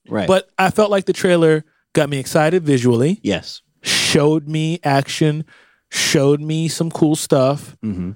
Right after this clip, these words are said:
Speaker 2: I don't need to see anything else.
Speaker 1: Mm-hmm.
Speaker 2: I don't need to know anything else.
Speaker 1: Yeah.
Speaker 2: I'll see you in, is it March?
Speaker 1: I believe that's right.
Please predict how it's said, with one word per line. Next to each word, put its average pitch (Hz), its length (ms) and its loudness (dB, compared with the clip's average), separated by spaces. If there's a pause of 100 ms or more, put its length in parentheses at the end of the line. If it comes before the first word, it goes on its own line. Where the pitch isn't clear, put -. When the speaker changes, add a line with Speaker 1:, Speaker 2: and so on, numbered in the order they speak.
Speaker 2:
I - 80 2
don't 127 140 2
need 135 120 -4
to 139 80 0
see 143 200 0
anything 156 340 2
else. 165 360 0 (200)
Speaker 1:
Mm-hmm. 82 220 -6
Speaker 2:
I 107 100 0
don't 123 120 0
need 123 120 -4
to 107 60 -4
know 135 180 2
anything 170 300 0
else. 170 400 0
Speaker 1:
Yeah. 92 160 -6 (260)
Speaker 2:
I'll 113 80 2
see 156 180 2
you 156 220 4
in, 127 220 -6
is 107 160 -6
it 90 80 -8
March? 165 500 -2 (100)
Speaker 1:
I - 60 -4
believe 117 180 2
that's 104 280 -2
right. - 520 -4